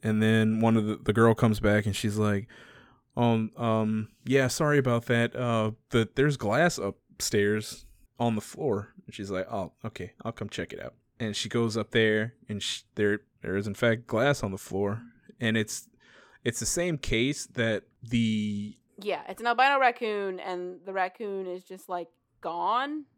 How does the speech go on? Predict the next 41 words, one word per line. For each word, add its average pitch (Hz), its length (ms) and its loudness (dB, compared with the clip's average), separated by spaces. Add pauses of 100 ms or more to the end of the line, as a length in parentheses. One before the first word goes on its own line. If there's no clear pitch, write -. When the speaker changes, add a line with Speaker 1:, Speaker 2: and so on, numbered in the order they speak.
(120)
Speaker 1:
Yeah, 101 300 6
the, 110 160 2
the 113 120 -4
raccoon 127 460 2
Speaker 2:
The 220 60 4
Speaker 1:
is 247 40 -4
Speaker 2:
hole 311 180 8
Speaker 1:
gone. - 80 -6
Speaker 2:
seems 247 200 -6
fine, 147 340 -2 (160)
but 180 160 -8
the 196 60 -6
raccoon 185 400 -4
is 170 120 -12
gone. 110 340 -16 (140)
Speaker 1:
After 117 340 4
that, 113 180 2
Kara's 110 300 2
like, 107 200 -2 (240)
"Can't 101 200 -2
believe 104 160 -4
someone 110 280 0
stole 110 260 0
the 117 60 -4
fucking 120 320 2
raccoon. 160 500 2
You 101 120 -4
hate 107 180 0
to - 80 -8
see 185 220 2
it." 185 80 2 (100)
She - 140 -2
grabs 139 280 8
one 127 140 2
of - 80 -2
Earl's 117 280 2
canes, 127 680 0
and 123 120 4
it 120 60 8
was, 120 220 4
<laughs> 131 40 -6